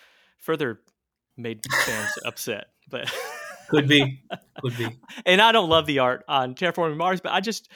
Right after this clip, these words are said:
Speaker 1: I, I'm okay with it. If the game is, if, if it's fun with this many cards, I, I guess I get it. I understand why the, those
Speaker 2: Right.
Speaker 1: choices have to be made. Okay, but the gameplay, let's talk about that for a little bit. What'd you think of the gameplay?
Speaker 2: I thought that the gameplay was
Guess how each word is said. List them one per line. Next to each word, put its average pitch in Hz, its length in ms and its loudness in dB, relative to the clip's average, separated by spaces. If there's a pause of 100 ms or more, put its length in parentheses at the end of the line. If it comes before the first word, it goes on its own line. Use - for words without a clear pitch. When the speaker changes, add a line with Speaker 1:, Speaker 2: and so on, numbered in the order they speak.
(380)
Speaker 1:
I, - 200 2 (580)
I'm 180 240 4
okay 135 300 0
with 101 160 -10
it. 104 120 -12
If 156 160 -2
the 147 80 -6
game 131 320 -4
is, 107 260 -8
if, 127 220 -12
if - 160 -12
it's 113 180 -10
fun 139 420 -2
with 110 200 -8
this 131 300 -4
many 113 180 -8
cards, 104 380 -8
I, 117 180 -6 (220)
I 120 60 -6
guess 123 200 -8
I 104 60 -6
get 98 320 -10
it. - 140 -14
I 107 140 -8
understand 98 480 -12
why 95 280 -14
the, 95 260 -18
those 110 140 -14
Speaker 2:
Right. 123 120 -8
Speaker 1:
choices 110 260 -16
have - 160 -14
to - 100 -20
be - 80 -20
made. 101 340 -18 (460)
Okay, 202 280 4
but - 240 4 (220)
the 135 120 -8
gameplay, 139 500 -6
let's 127 200 -8
talk 160 200 -4
about 127 220 -10
that 113 220 -8 (120)
for 104 140 -10
a 98 60 -10
little 95 200 -16
bit. - 160 -16
What'd 120 140 -12
you 131 60 -14
think 131 140 -12
of 120 60 -14
the 139 60 -18
gameplay? 107 380 -12 (480)
Speaker 2:
I 277 160 4
thought 247 440 2
that 175 140 0
the 170 80 -2
gameplay 202 840 4
was 151 560 0